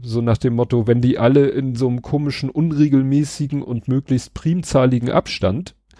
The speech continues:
immer wieder ihren Zyklus haben, dann besteht immer am wenigsten Gefahr, dass ihre Fressfeinde auch gerade zu der Zeit in großer Zahl vorhanden sind.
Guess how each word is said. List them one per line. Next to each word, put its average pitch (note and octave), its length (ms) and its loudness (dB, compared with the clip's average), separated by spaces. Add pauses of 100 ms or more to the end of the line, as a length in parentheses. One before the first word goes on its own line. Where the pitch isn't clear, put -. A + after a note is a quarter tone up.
(520)
immer A#2+ 260 2
wieder A#2+ 200 2
ihren A2 240 -2
Zyklus A2 480 -8
haben, A#2 380 2 (120)
dann A#2+ 340 0
besteht C#3+ 440 -2
immer C#3 180 -2
am A#2+ 180 -2
wenigsten B2+ 440 -4
Gefahr, B2+ 420 2
dass - 420 -4
ihre A2+ 640 0
Fressfeinde B2+ 880 0
auch C3+ 220 -2
gerade G#2 320 2
zu - 160 -10
der G2+ 180 0
Zeit F#2+ 480 -2
in G2+ 240 -10
großer G2 340 -6
Zahl F#2 280 -4
vorhanden F2 460 -8
sind. D#2+ 340 -16